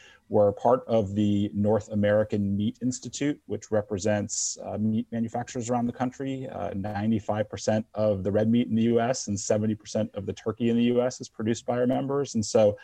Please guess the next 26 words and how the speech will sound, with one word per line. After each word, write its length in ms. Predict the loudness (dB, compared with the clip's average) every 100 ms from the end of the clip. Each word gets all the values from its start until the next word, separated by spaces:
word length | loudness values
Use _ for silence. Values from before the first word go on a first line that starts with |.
| -18 -20 -20 -20 _ 0
we, 380 | 4 6 6 6
uh, 300 | 6 6 6
at 80 | 4
the 60 |
Hot 160 | 6 6
Dog 160 | 6 6
and 120 | 6
Sausage 440 | 6 4 2 2
Council 480 | 4 4 6 6 8
are 220 | 6 6
focused 540 | 6 6 6 6 4 0
on 420 | 0 2 4 2 2
the 300 | -2 0 -2 0
greatness 720 | 2 4 4 2 2 2 -4 -4 0
of 440 | 2 4 2 -2 -2
the 200 | 0 0
hot 260 | 0 0
dog 380 | 2 2 2 0 -2
and 180 | -2 -2
sausages 800 | -2 -2 -2 -2 2 2 0 0
that 160 | 2
are 100 | 4
out 240 | 2 2 2
there. 380 | 4 4 2
And, 440 | -2 -2 -2 -4 0
uh, 360 | 0 2 0